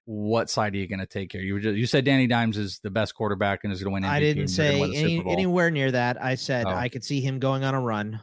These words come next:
Speaker 2: uh, but I think the run <laughs> stops in Philly, dude. Philly's too good. Def-, uh, best offensive line in the league, best defensive line in the league, uh, plus A J Brown. Hard to beat that team. So give me Philly.
Speaker 1: Yeah, I think I, and the spread. You're comfortable with the spread,
Speaker 2: Yeah.
Speaker 1: obviously.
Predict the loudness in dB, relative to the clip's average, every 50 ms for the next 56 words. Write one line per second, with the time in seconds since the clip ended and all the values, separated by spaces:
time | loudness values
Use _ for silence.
0 | -14 _ -8 -6 -4 -2 -2 -2 -4 -6 -4 -2 0 0 0 0 -2 -4 -6 -6
1 | -6 -6 -8 -8 -6 -6 -6 -6 -6 -6 -6 -6 -4 -6 -6 -6 -8 -10 -10 -10
2 | -10 -10 -10 -10 -10 -10 -12 -12 -8 -6 -6 -4 -4 -4 -6 -8 -12 -10 -8 -6
3 | -6 -6 -8 -6 -6 -6 -6 -6 -10 _ _ -4 -2 -2 -2 -4 -6 -8 -2 -2
4 | -2 0 0 -2 -2 -2 -4 -6 -6 -4 -4 -2 -2 -2 -2 -2 0 0 2 2
5 | 2 0 -2 -6 _ _ _ _ _ -6 -6 -4 -2 -2 0 0 0 -2 -2 -2
6 | -2 0 2 4 4 4 4 2 2 2 4 4 2 2 0 -2 _ _ _ _
7 | _ _ _ _ -4 -2 0 0 0 0 -2 -4 -6 -6 -4 -2 -2 -2 -4 -6
8 | -10 -12 _ -6 -6 -4 -2 -2 -2 -2 -2 -2 -2 0 0 -2 -2 -4 -6 -8
9 | _ _ _ _ _ _ -8 -4 -4 -4 -4 -4 -6 -6 -8 -8 -8 -14 -16 -16
10 | _ -18 -16 -16 -16 -14 -12 -8 -6 -6 -6 -6 -8 -8 -8 -8 -8 -8 -10 -12
11 | -10 -10 -12 -12 _ _ _ _ _ _ _ -4 2 2 2 2 0 -4 -6 _
12 | _ _ -2 -2 0 0 0 0 2 2 2 2 2 2 2 4 2 0 0 0
13 | 0 0 0 0 -2 -2 0 0 0 0 0 -2 -2 -2 -2 -2 -2 -2 0 -2
14 | -2 -4 -8 -10 -14 -12 -12 -14